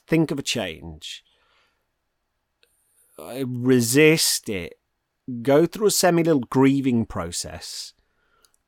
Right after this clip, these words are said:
and then make a decision, right, well, shall I just continue,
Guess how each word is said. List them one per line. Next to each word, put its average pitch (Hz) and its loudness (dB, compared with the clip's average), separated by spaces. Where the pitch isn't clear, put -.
and 120 2
then 131 4
make 160 2
a 190 2
decision, 117 -4
right, 107 -4
well, 123 -4
shall 185 0
I 214 4
just 208 -2
continue, 156 -4